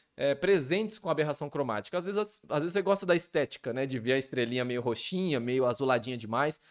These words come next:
Mas eu acho muito legal quando você tá fazendo a astrofotografia, você tentar extrair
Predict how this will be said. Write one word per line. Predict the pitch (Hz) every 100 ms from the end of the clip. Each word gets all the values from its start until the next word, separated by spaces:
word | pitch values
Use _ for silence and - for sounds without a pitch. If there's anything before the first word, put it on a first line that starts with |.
| _ _ _
Mas | 135 160 165
eu | 175
acho | 170 175
muito | 180 202
legal | 196 151 156
quando | 160 156
você |
tá | 151
fazendo | 147 147
a | 139
astrofotografia, | 131 135 120 113 107 190 175 - _ _ _
você | - 156
tentar | 170 175 175 180
extrair | 190 156 151 196